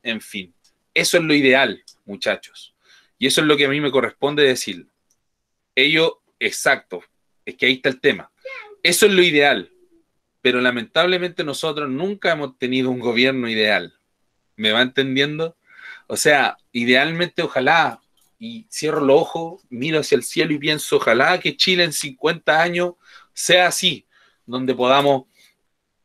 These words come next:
discutir los puntos de vista, avanzar en lo mejor del país y todo. Pero lamentablemente nuestra Chi-, nuestra historia, y no solo en Chile, en la, en Latinoamérica en general,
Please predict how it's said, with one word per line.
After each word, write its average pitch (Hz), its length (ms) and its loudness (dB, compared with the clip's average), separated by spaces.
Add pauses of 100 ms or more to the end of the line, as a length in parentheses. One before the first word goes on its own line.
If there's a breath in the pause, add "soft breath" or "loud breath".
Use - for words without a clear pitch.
(460)
discutir 143 640 -4
los - 100 2
puntos 131 340 -4
de 123 120 2
vista, 127 560 0
avanzar 139 720 2
en 117 140 -4
lo 113 100 -4
mejor 123 320 0
del 120 160 -4
país 123 640 0
y 104 60 -18
todo. 113 380 2 (520 soft breath)
Pero 113 120 -4
lamentablemente 165 680 0
nuestra 143 320 -2
Chi-, 202 400 0
nuestra 131 260 -8
historia, 180 320 2
y 139 60 -2
no 151 100 -4
solo 190 220 0
en 165 100 -8
Chile, 185 320 -2
en 147 80 0
la, 123 160 0
en 113 160 -6
Latinoamérica 123 680 -4
en 127 100 -4
general, 123 540 -2